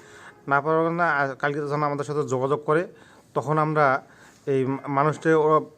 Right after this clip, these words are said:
এত পরিমাণে কান্নাকাটি, ওর ভাই, ওর চা-, চাচা, ওর মা কান্নাকাটি, ঠিক আছে,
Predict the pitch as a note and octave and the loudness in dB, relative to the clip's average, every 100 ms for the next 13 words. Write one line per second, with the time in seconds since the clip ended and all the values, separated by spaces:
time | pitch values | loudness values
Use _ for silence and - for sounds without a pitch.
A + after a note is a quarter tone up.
0 | _ _ _ E3+ - - A#3 G#3 A3+ A#3 | _ _ _ 0 0 6 8 8 8 8
1 | A#3+ A#3 A3 A#3 A#3 A#3+ A3+ F3+ F3+ E3 | 6 6 4 6 6 6 6 6 6 4
2 | D3+ - - _ C#3 C3 A#2+ D#3 D#3 D3+ | -2 -10 -20 _ -10 -6 4 8 8 6
3 | D3 B2+ D#3 C#3 B2+ D#3 D3 - D#3 D3 | 4 4 4 4 4 0 2 4 6 6
4 | C#3 C#3 C#3 C3+ D#3+ D3+ - - D3+ C#3+ | 6 2 4 6 6 6 2 0 0 0
5 | D3+ D#3 F#3 D3+ | -2 -4 -6 -4